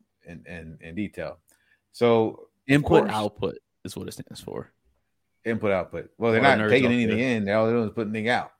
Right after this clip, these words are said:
Speaker 1: They're just, they're just putting out gadgets
Speaker 2: But
Speaker 1: and
Speaker 2: now
Speaker 1: devices, not taking
Speaker 2: it
Speaker 1: it
Speaker 2: should
Speaker 1: in.
Speaker 2: be Google
Speaker 1: What, what, what are they
Speaker 2: I O O.
Speaker 1: taking? Money. They're taking in money. That's all they're taking in. They're taking
Speaker 2: Yeah.
Speaker 1: in some money. But
Speaker 2: Input your
Speaker 1: so
Speaker 2: money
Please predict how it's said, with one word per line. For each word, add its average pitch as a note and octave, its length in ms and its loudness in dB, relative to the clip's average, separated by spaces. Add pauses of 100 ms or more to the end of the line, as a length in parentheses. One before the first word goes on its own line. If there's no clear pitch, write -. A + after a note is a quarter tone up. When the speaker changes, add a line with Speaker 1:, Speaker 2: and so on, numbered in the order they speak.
Speaker 1:
They're G#2 160 -6
just, - 160 -14
they're G2+ 120 -4
just E2+ 120 -10
putting A2 160 0
out A2 180 -2 (760)
gadgets F#2+ 320 -6
Speaker 2:
But A2 60 -4
Speaker 1:
and G#2+ 80 -2
Speaker 2:
now D3+ 140 4
Speaker 1:
devices, - 200 -8
not F#2+ 180 -8
taking E2 200 -12
Speaker 2:
it D2 100 -14
Speaker 1:
it D2+ 80 -12
Speaker 2:
should E2 80 -10
Speaker 1:
in. - 60 -6
Speaker 2:
be A2+ 120 -4
Google B2+ 360 4
Speaker 1:
What, - 80 0
what, - 40 6
what C#3+ 140 6
are C3 80 0
they A2+ 60 -2
Speaker 2:
I - 40 -8
O C#3 200 6
O. F3+ 100 8
Speaker 1:
taking? A2+ 180 2 (240)
Money. A2 300 0 (220)
They're A2+ 100 -2
taking C3+ 220 8
in A#2 100 4
money. A2 220 2
That's G#2 160 0
all G#2 80 4
they're F#2 80 -2
taking D#2+ 240 -8
in. D#2 180 -18 (100)
They're F#2 120 -6
taking G#2 240 0
Speaker 2:
Yeah. F2+ 80 -4
Speaker 1:
in E2+ 60 -10
some F2+ 120 -10
money. D#2+ 220 -12 (340)
But C3+ 260 4
Speaker 2:
Input D3+ 360 2
your B2+ 260 8
Speaker 1:
so - 60 4
Speaker 2:
money D#3 340 0